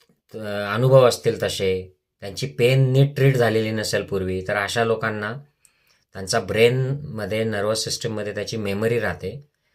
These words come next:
आणि मग नव्याने काही इंजुरी झाली तर ते they can land up in chronic pain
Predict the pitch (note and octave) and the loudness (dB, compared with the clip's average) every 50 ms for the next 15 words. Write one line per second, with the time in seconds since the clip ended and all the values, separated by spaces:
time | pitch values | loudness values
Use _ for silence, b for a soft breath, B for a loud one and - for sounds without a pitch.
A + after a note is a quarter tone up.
0 | _ _ _ - G2 G2+ G#2 A2 A2 G#2+ G#2+ G#2 G#2 G#2+ A2+ A#2+ B2+ A#2 B2+ B2+ | _ _ _ -16 -12 -8 -6 -6 -4 -4 -2 0 2 2 2 2 2 2 2 2
1 | B2 B2 A#2 A#2 A2+ A#2 A#2 A#2 A#2+ A#2 G#2+ G2 F#2 F#2 G2 F#2+ - A2 G#2 - | 2 2 0 -2 -2 0 0 0 0 0 0 0 0 -2 -4 -6 -6 -8 -8 -8
2 | - A2 - C3+ C#3+ - - - F#2+ G2 - G#2 G#2 G#2 G2+ F#2+ F#2 F#2 F#2+ F#2+ | -4 -4 -4 -4 -4 -6 -10 -10 -10 -6 -4 -4 -4 -4 -4 -4 -4 -4 -4 -4
3 | G2+ G2 - A2+ A#2+ C#3+ - G2+ F#2 F2+ F2+ F2 - - F#2+ F#2 | -6 -6 -4 -4 -6 -4 -4 -4 -6 -6 -6 -10 -8 -8 -6 -6